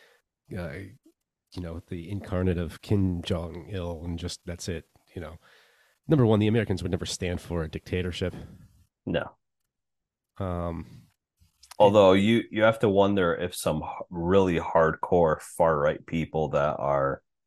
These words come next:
Speaker 2: you know, Trump or die followers would, would be okay with that.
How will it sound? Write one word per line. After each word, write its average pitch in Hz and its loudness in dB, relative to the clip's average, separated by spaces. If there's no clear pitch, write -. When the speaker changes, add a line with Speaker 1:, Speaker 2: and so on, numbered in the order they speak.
Speaker 2:
you 90 0
know, 78 2
Trump 92 0
or 82 2
die 73 2
followers 73 0
would, 92 2
would 123 4
be 87 2
okay 69 -4
with 62 -10
that. 62 -2